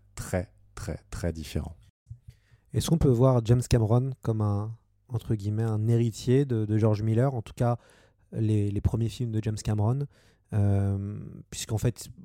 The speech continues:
Speaker 2: Cameron arrive presque au même moment que, euh, que Miller, Miller a un peu plus d'avance, mais en quatre-vingt-un sur Mad Max deux, euh, Terminator, euh, arrive, je crois, en quatre-vingt-quatre, si je me trompe pas.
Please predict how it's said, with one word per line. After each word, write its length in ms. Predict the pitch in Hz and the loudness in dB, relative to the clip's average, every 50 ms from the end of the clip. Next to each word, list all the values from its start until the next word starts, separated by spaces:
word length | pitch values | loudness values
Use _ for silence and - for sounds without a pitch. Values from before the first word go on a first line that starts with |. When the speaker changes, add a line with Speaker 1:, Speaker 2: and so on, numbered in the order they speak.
| - 165 160 147 160 185 147 131 - - | -18 -18 -18 -18 -16 -14 -14 -12 -4 0
Speaker 2:
Cameron 260 | 131 127 113 120 120 | 2 4 4 4 2
arrive 260 | 110 104 113 110 - - - | 2 2 0 -2 -2 -4 -4
presque 280 | - - 117 - - | -2 -2 -2 -2 -2
au 40 | 120 | 0
même 160 | 117 123 127 | 2 4 6
moment 400 | 127 123 127 123 127 127 127 127 | 6 6 6 6 6 4 2 2
que, 400 | - - - 117 107 104 101 104 - - - - - _ _ _ _ - | -2 -4 -2 0 0 2 0 0 -2 -6 -12 -20 -20 _ _ _ _ -4
euh, 220 | 117 107 107 101 98 - | 0 0 2 2 0 0
que 100 | - 120 | 0 2
Miller, 240 | 113 117 113 139 143 | 4 6 6 6 6
Miller 240 | 135 117 120 113 | 6 6 6 4
a 40 | 110 | 4
un 40 | 113 | 4
peu 80 | - 117 | 2 2
plus 220 | - 117 117 110 | 2 2 4 4
d'avance, 420 | 120 113 107 120 147 165 - - - - - - - _ _ - | 6 6 6 4 2 0 -2 -6 -14 -20 -20 -20 -20 _ _ -4
mais 180 | 107 110 110 | 0 0 2
en 60 | 107 | 2
quatre-vingt-un 440 | 101 - 123 - - 117 117 117 117 | 2 0 0 0 2 2 2 2 2
sur 140 | 113 - 104 | 2 0 0
Mad 140 | 104 104 107 | 0 0 2
Max 240 | 107 107 101 101 101 | 2 0 0 4 8
deux, 260 | 110 123 131 143 156 - - _ _ _ _ _ - | 8 10 10 8 6 0 -6 _ _ _ _ _ -4
euh, 100 | 104 101 | -2 0
Terminator, 680 | - 113 - 117 110 110 110 - - 123 117 113 101 | 2 2 2 2 2 0 0 0 2 2 2 4 4
euh, 120 | 107 101 107 - | 2 2 0 0
arrive, 320 | 110 104 104 113 113 98 | -4 -4 -2 -2 -4 -4
je 100 | 101 98 | -6 -8
crois, 140 | - - 110 | -8 -8 -8
en 20 | |
quatre-vingt-quatre, 540 | 101 110 - - 107 107 107 - 151 175 - | -8 -8 -6 -2 -2 0 2 2 2 0 -2
si 140 | - - 113 | -6 -12 -8
je 80 | 101 | -6
me 100 | 104 98 | -4 -4
trompe 240 | - - 110 104 101 | -2 -2 -2 -2 0
pas. 280 | - 123 131 147 180 | 0 0 0 0 -2